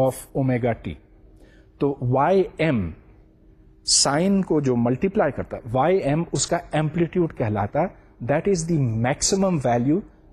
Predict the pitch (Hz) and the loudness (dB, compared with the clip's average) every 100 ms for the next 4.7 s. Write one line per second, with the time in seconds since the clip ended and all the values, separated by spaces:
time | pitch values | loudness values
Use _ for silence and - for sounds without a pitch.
0 | - 123 - 151 120 113 120 - 127 120 | -8 -6 -4 -4 -2 0 -2 -2 -2 -2
1 | - 92 - - - _ - - - - | -2 -6 -8 -14 -20 _ -20 -20 -20 -4
2 | 143 135 147 147 127 127 135 131 117 110 | -2 2 2 2 2 2 0 0 -2 0
3 | 113 117 - 120 - 170 156 156 135 147 | 0 0 -2 -2 0 0 2 0 0 0
4 | 139 139 - 127 113 113 | 0 -2 -4 -2 0 0